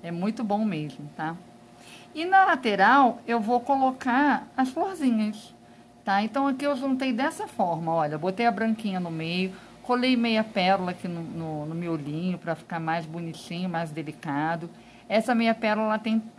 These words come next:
três milímetros só, tá? É bem pequenininha.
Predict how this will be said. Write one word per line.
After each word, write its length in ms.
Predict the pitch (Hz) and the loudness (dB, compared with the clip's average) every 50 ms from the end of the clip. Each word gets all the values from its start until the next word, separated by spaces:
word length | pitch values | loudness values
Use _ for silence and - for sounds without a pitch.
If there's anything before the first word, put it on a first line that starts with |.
| - - - | -20 -12 -6
três 400 | 254 247 254 254 240 226 190 196 | -4 -2 -2 0 -2 -2 -2 -2
milímetros 640 | 208 208 190 185 180 170 165 165 - 165 170 160 | -2 0 0 -2 -4 -4 -6 -8 -8 -10 -10 -10
só, 220 | - - - 117 101 - - - - - - - - | -10 -10 -12 -12 -12 -14 -18 -20 -20 -20 -20 -16 -8
tá? 280 | - 165 180 196 226 - - | -4 -4 -4 -4 -4 -8 -12
É 80 | 208 165 | -12 -12
bem 320 | 160 156 190 220 233 240 | -8 -4 -2 0 0 -2
pequenininha. 640 | 233 - - 240 220 220 214 196 160 135 117 117 131 | -2 -4 -4 -2 0 0 0 -2 -2 -4 -4 -6 -8